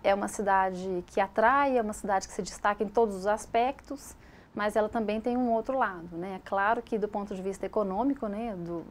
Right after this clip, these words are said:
ela se destaca, se a gente for pensar, é, em centralidade, pensando em produção, né, produto interno bruto, é óbvio que Belo Horizonte lidera o ranking, né,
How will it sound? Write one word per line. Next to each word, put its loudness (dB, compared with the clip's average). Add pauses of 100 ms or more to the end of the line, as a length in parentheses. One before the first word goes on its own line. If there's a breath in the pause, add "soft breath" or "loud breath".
(100)
ela -6
se -10
destaca, -4
se -6
a -4
gente -6
for -2
pensar, 0 (600 loud breath)
é, -2 (320)
em -6
centralidade, 2
pensando -2
em -4
produção, 2
né, 2
produto 0
interno 2
bruto, -4 (100)
é 4
óbvio 4
que 0
Belo 2
Horizonte -2
lidera 2
o 0
ranking, -4
né, -4